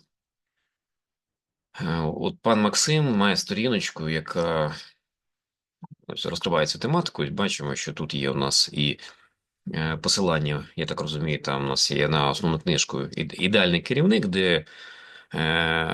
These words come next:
Адізес розкриває ключову тезу про те, що не буває ідеальних керівників, бо кожний, кожна людина унікальна,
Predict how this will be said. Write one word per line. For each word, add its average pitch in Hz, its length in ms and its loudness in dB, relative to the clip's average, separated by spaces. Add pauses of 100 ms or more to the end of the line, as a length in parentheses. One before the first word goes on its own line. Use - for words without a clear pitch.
(160)
Адізес 87 460 0
розкриває 85 800 0 (800)
ключову 95 300 -2
тезу 92 300 2
про 80 120 -8
те, 80 80 -6
що - 120 -4
не 104 80 4
буває 80 560 0 (340)
ідеальних 78 460 0
керівників, 90 500 0
бо 80 120 -4
кожний, 78 460 -4
кожна 78 300 -2
людина 73 460 -2
унікальна, 87 680 0